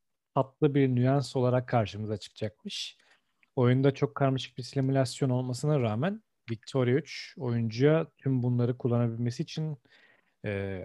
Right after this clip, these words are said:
araçlar da sunacakmış. Örneğin bir milyondan fazla nüfusa sahip bir ülkenin lideriyseniz tüm nüfustaki bir, her bir kişinin ne istediğini sormuyor, değil mi bu lider yani doğal olarak?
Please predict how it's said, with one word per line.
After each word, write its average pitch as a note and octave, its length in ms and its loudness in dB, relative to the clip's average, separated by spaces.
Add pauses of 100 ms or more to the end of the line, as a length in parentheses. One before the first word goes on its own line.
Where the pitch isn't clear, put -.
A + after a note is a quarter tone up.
(120)
araçlar A#2+ 520 2
da A2+ 60 -4
sunacakmış. G2 800 -8 (560)
Örneğin A#2+ 340 4
bir C3 120 4
milyondan B2+ 440 4
fazla B2 280 0
nüfusa B2 360 -2
sahip B2 360 0
bir A#2+ 80 0
ülkenin G#2+ 460 -2
lideriyseniz G#2+ 880 -4 (300)
tüm C3+ 200 2
nüfustaki B2 600 -6
bir, B2+ 220 -2 (280)
her C3+ 260 6
bir A#2 100 0
kişinin C#3+ 680 -4
ne D3 100 2
istediğini C3 480 0
sormuyor, B2+ 800 0
değil C#3 120 -2
mi F2 100 -12
bu F#2+ 100 -10
lider F#2 300 -6
yani F#2 280 -12
doğal G2 200 -4
olarak? F#2+ 400 -12